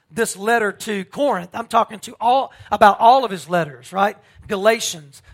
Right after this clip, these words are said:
Ephesians, Colossians. Paul says that neither a Jew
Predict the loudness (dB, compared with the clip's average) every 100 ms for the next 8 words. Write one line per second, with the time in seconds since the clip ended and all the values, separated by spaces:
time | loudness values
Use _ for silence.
0 | -14 -8 -6 -6 -6 -12 -14 -10 -4 4
1 | 4 4 -2 -12 _ -20 -20 -20 _ _
2 | _ _ _ _ 0 6 10 10 8 4
3 | 0 -4 _ _ _ -4 2 4 2 0
4 | -8 -6 -4 -4 -4 -6 -6 -8 -10 -6
5 | -6 -4 -8